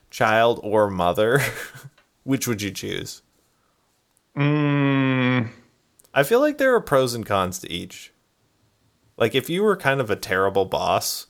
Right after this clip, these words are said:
Speaker 2: Is it to my specific job?
Speaker 1: Uh, I think it could depend. I, I think obviously it would be.
Speaker 2: Or is
Speaker 1: like
Speaker 2: this, is this just, like, comparing child or mother for
Speaker 1: I
Speaker 2: most
Speaker 1: think
Speaker 2: jobs in general?
Speaker 1: I think most jobs in general.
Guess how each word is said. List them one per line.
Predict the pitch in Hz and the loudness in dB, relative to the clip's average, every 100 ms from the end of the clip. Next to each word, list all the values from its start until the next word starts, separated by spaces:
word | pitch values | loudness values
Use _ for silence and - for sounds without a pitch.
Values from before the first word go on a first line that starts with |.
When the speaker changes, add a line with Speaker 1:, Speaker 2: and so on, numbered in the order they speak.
| _ | _
Speaker 2:
Is | 131 120 | 2 4
it | 131 | 4
to | 120 | 4
my | 107 95 95 95 98 127 143 156 160 | 4 4 4 4 4 4 2 -2 -6
specific | - - 120 - 113 139 | -6 2 2 2 2 2
job? | 180 - 202 208 196 - _ _ | 4 4 4 2 -2 -6 _ _
Speaker 1:
Uh, | - - 147 190 240 262 | -14 -4 -2 0 0 0
I | 185 | 0
think | 320 349 | -2 0
it | 381 370 | -2 0
could | 196 165 | -6 -4
depend. | 113 - - - | -6 -6 -16 -4
I, | 127 175 196 - | 2 4 2 2
I | 147 | 2
think | 156 208 202 | 2 0 0
obviously | 117 139 135 113 110 98 87 | 2 2 2 -2 0 0 0
it | |
would | 98 92 | -2 -4
be. | 95 92 87 - _ _ _ - | -2 -2 -4 -6 _ _ _ 2
Speaker 2:
Or | 139 | 4
is | 127 | 6
Speaker 1:
like | |
Speaker 2:
this, | 143 - | 2 2
is | 143 123 | 0 4
this | 127 120 | 4 2
just, | 113 113 | 0 2
like, | 110 - - - - | 0 -2 -14 -6 2
comparing | 135 123 117 110 104 98 - _ | 2 4 4 4 0 -6 -12 _
child | - 113 110 104 104 | 0 4 4 4 2
or | 117 113 | 0 2
mother | 107 101 98 | 2 0 0
for | 92 113 101 95 - | -2 0 0 0 0
Speaker 1:
I | 139 | 4
Speaker 2:
most | 117 92 | 4 4
Speaker 1:
think | - | 2
Speaker 2:
jobs | 101 95 - | 2 2 -2
in | 101 | 0
general? | 95 92 85 98 - | 2 2 -2 -4 0
Speaker 1:
I | 196 | 0
think | 196 196 | 0 -2
most | 120 98 95 - | 2 0 0 0
jobs | 92 87 - | 0 0 -2
in | 85 | -10
general. | 120 - 73 58 - | -10 -12 -10 -12 -12